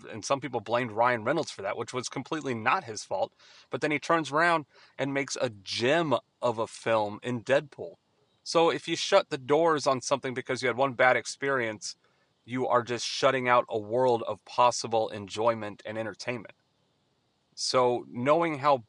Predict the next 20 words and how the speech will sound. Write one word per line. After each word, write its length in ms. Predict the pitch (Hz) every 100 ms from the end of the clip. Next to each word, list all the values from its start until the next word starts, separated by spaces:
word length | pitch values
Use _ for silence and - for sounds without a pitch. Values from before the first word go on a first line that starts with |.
| -
bad 320 | 123 131 135
the 100 | 117
live 300 | 117 123 120
action 420 | 120 - - 113
adaptation 760 | 110 117 117 - 117 - 110 104
of 300 | 107 95 _
Death 280 | 123 135
Note 200 | 123 110
was, 380 | 104 107 101 - - _ _ _ _ _ _ _
I'm 180 | 117 117
still 540 | - - - 135 135
going 340 | 107 120 123 117
to 100 | 120
watch 360 | 113 110 -
this 180 | - 107
live 260 | 110 107 104
action 580 | 104 104 - 101 95 92 _
of 460 | - 98 95 101 -
Cowboy 380 | - 98 98 110
Bebop 400 | 110 175 104